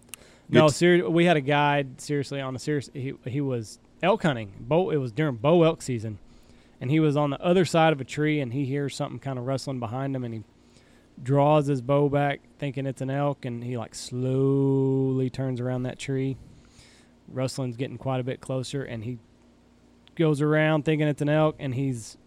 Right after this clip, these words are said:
Speaker 1: nose to nose with a black bear. He said, "I don't know who it scared me. I don't, I don't know who it scared worse, me or the bear." And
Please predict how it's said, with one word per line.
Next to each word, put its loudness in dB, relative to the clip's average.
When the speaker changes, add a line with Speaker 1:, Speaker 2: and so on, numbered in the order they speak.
Speaker 1:
nose 0
to -6
nose -4
with -12
a -10
black -6
bear. -4
He -8
said, -10
"I -4
don't -2
know -2
who -2
it -10
scared -8
me. -4
I -10
don't, -4
I -4
don't -4
know -6
who -2
it -10
scared -2
worse, -4
me -4
or -2
the -6
bear." -4
And -10